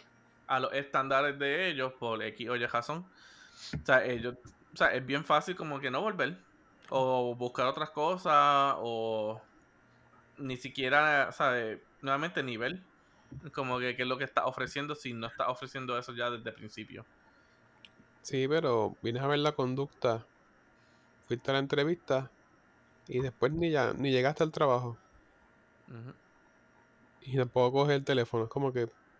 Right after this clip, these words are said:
Speaker 2: whatever.
Speaker 1: Mano, y yo creo que yo lo, y yo creo que yo hice un rant pequeño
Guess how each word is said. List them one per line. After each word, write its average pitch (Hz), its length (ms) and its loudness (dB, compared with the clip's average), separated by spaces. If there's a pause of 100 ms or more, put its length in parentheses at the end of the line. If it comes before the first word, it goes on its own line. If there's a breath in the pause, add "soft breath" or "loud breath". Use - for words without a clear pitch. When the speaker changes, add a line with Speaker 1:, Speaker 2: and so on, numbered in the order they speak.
Speaker 2:
whatever. 139 460 4 (1200 loud breath)
Speaker 1:
Mano, 139 400 6 (100)
y 131 120 -6
yo 139 120 2
creo 175 140 0
que 175 120 0
yo 170 120 0
lo, 147 340 2 (160)
y 139 80 -10
yo 123 140 -2
creo 139 160 -2
que 143 120 -2
yo 131 260 0
hice 120 180 -8
un 113 140 -8
rant 113 220 -4
pequeño 110 580 -8